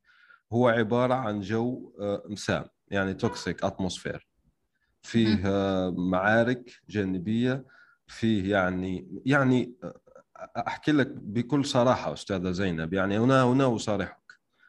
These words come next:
Speaker 1: أنا لما أراسل سلمان رشدي، أنا لم أراسله على فكرة، لكن متوقع أني لو أراسله يرد علي.
Speaker 2: مهم.
Speaker 1: وأنا لا أقول لك أني أنا لازم كذا، أنا راسلت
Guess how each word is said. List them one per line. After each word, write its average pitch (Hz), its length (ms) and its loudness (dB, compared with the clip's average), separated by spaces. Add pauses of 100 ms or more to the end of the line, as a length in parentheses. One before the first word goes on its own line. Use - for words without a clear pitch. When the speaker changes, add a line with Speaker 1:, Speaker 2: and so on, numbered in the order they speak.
(180)
Speaker 1:
أنا 143 160 6
لما 120 380 4
أراسل 147 360 0
سلمان 117 420 0
رشدي، 95 540 -6
أنا 107 100 2
لم 117 220 4
أراسله 107 460 0
على 85 200 -2
فكرة، 90 340 -6
لكن 107 320 0
متوقع 107 640 2
أني 104 180 0
لو 120 260 2
أراسله 117 400 -2
يرد 110 260 -8
علي. 76 220 -10 (960)
Speaker 2:
مهم. 202 200 2
Speaker 1:
وأنا 170 160 8
لا 190 180 8
أقول 175 260 4
لك 151 140 4
أني 147 380 4
أنا 147 200 4
لازم 131 380 2
كذا، 110 340 -2
أنا 165 220 2 (100)
راسلت 139 400 -4